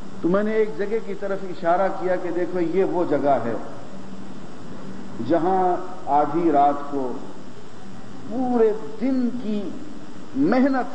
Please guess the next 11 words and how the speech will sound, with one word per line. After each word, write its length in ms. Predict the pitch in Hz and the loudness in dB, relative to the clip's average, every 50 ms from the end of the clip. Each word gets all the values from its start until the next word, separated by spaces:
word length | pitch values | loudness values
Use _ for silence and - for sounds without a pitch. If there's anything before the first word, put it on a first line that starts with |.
| - - | -4 -4
से 140 | 196 196 185 | -2 -2 -2
थक 600 | - - - - - - - - - - - - - | -4 -6 -6 -6 0 2 2 2 2 -4 -6 -2 2
हार 340 | 151 147 139 135 135 - - | 4 4 4 2 0 -2 -4
के 140 | 139 127 113 104 - - - - - - - - - - - - - - - - 147 | -4 -4 -4 -4 -6 -6 -8 -8 -6 -6 -6 -6 -6 -8 -8 -6 -6 -6 -2 2 2
हजरत 260 | 160 156 160 156 131 | 2 4 2 0 0
मोहम्मद 400 | 147 151 147 160 175 170 165 151 139 | -2 -2 -2 -2 -2 0 -2 0 0
रसूलुल्लाह 760 | 151 139 143 139 - - 165 151 143 131 131 131 131 131 127 | 0 0 0 -2 -2 -2 -2 -2 -2 0 -2 0 0 0 0
सल्लल्लाहु 360 | 120 113 - 131 123 120 117 113 | 0 -2 -4 -4 -4 -2 -4 -4
अलैहि 200 | - - 127 123 | -4 -4 -2 -2
वसल्लम 280 | 117 113 110 - - | -2 -2 -4 -4 -2
आए। 280 | 110 113 117 113 110 | -2 -2 -2 -2 -2